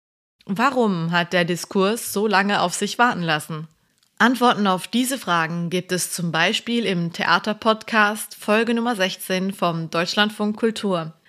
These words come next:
Da sprechen Susanne Burkhardt vom Deutschlandfunk Kultur und Elena Philipp von Nachtkritik darüber,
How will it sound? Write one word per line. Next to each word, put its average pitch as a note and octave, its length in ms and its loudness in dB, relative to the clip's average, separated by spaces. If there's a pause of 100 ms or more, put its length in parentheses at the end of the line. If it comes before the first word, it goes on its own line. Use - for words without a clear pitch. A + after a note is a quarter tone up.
(180)
Da A#3+ 220 2
sprechen F#3 540 2
Susanne F#3 380 2
Burkhardt G3+ 540 0
vom D#3+ 280 -4
Deutschlandfunk E3 600 -2
Kultur A3+ 500 4
und E3+ 240 -2
Elena F#3 320 2
Philipp B3 340 4
von D#3 320 -2
Nachtkritik G3 720 -2
darüber, F#3 640 2